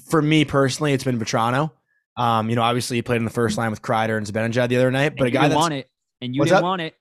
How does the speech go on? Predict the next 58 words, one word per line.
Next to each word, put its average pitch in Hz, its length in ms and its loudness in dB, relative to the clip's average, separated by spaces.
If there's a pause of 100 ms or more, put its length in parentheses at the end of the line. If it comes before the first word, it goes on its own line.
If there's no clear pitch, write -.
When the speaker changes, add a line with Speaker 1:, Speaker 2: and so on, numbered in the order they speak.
(140)
Speaker 1:
I 156 80 4
didn't 220 200 6
Speaker 2:
I - 20 6
Speaker 1:
want 127 180 4
it. - 40 2
Speaker 2:
said 113 60 0
Speaker 1:
I 147 40 4
Speaker 2:
it, - 20 4
Speaker 1:
s-, 156 120 0
Speaker 2:
you 156 60 -6
didn't 175 160 -6
want 196 220 -4
it. 175 180 -10
Speaker 1:
I 175 100 2
didn't, 170 320 4
and 156 180 0
I 156 80 4
stand 180 320 4
by 170 180 8
that. 107 180 2
I, 127 220 -2
I 135 100 0
do 165 200 2
stand 156 260 0
by 151 140 4
that. 113 180 0
I 147 100 2
think 196 300 0 (580)
Vatrano 190 480 4
and 190 80 2
Kreider 175 280 4
are 185 100 4
just 147 180 0
such 175 200 0
similar 165 400 0
players. 143 420 2
I'd 127 140 2
rather 135 240 4
have 127 180 2
them 127 100 -2
spread 127 300 -2
out 127 260 2
in 120 100 -6
the 120 60 -6
lineup 117 400 -2
than 110 120 -4
on 110 160 -2
the 101 60 -8
same 110 280 -6
line. 113 240 -4
Like, 107 120 -6
they're 123 120 0
both 131 320 2 (320)
that 131 160 0
fast, 131 540 -2
offensively 123 580 0
explosive 120 540 -2
skater 123 580 0